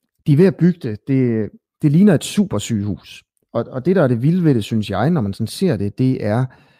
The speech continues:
øhm, det, det, det er de her seks etagers bygninger, hvor der altså er grise på alle seks etager, og enogtyve staldbygninger. Det, det, det er et, en kæmpe fabrik, og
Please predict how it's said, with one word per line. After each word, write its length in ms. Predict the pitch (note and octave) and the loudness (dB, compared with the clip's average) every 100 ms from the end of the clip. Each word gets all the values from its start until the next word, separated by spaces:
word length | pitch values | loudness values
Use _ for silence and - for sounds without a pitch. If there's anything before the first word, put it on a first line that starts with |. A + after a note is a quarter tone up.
| _ _ - | _ _ -8
øhm, 800 | F#2+ G2 F2 E2 D#2 - - - - _ _ _ _ _ A3 G3 - | -4 -2 -4 -8 -12 -16 -18 -20 -20 _ _ _ _ _ -20 -12 -6
det, 160 | C3 | -4
det, 200 | C3 G#2 | -6 -6
det 120 | C3+ B2 | -2 -2
er 80 | |
de 140 | A#2 C#3 | 0 -2
her 60 | |
seks 360 | B2+ - E3 - | -2 -2 -4 -4
etagers 600 | A#2+ D#3+ D3+ F#2+ D#2+ - | -4 0 0 -2 -10 -12
bygninger, 500 | - A2+ - F2+ - - _ - | -8 -6 -6 -12 -12 -18 _ -4
hvor 140 | B2+ | 0
der 60 | A#2 | 0
altså 220 | G2+ A2 | 0 -2
er 40 | A2 | -2
grise 460 | A#2 B2 C#3+ C#3+ | 0 0 0 -2
på 160 | A2 - | -4 -4
alle 240 | A2+ A#2 C3 | -2 0 -2
seks 300 | C3 A2+ - | -6 -8 -10
etager, 440 | - G#2+ - D#2+ - _ _ _ _ _ _ - | -8 -8 -8 -18 -20 _ _ _ _ _ _ -12
og 160 | - | -2
enogtyve 440 | D#3 C3+ - B2+ A#2 | 2 2 0 -2 -2
staldbygninger. 680 | G#2+ G#2+ A2 G#2+ G2+ E2+ - _ _ _ _ _ _ _ _ - | -4 -4 -6 -6 -8 -10 -14 _ _ _ _ _ _ _ _ 2
Det, 360 | C#3+ C#3 - - _ _ _ _ | 4 4 0 -14 _ _ _ _
det, 160 | D#3+ D3 _ _ _ _ - | 0 0 _ _ _ _ 2
det 140 | D3+ | 4
er 80 | C#3+ | 4
et, 140 | D3 _ _ _ - | 0 _ _ _ -2
en 100 | D#3+ | 0
kæmpe 480 | D3 - E3 G3 D#3+ | 0 2 2 4 2
fabrik, 560 | - B2+ - G2 - C4 | 0 -2 -2 -4 -6 -8
og 160 | G3 | -4